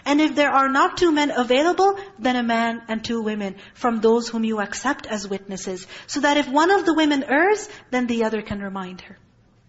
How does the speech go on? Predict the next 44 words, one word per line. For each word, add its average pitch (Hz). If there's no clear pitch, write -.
Why 240
two 294
women? 320
The 277
reason 269
is 233
also 226
given. 196
That 269
if 403
one 311
makes 311
a 311
mistake, 339
then 302
the 269
other 262
will 226
just 233
help 208
her. 190
Because 262
we 277
as 233
women, 302
what 262
do 254
we 226
like? 196
Support 202
always. 185
So 302
much 302
so 311
that 262
even 294
if 285
women 269
have 254
to 247
go 233
to 254
the 240
bathroom, 220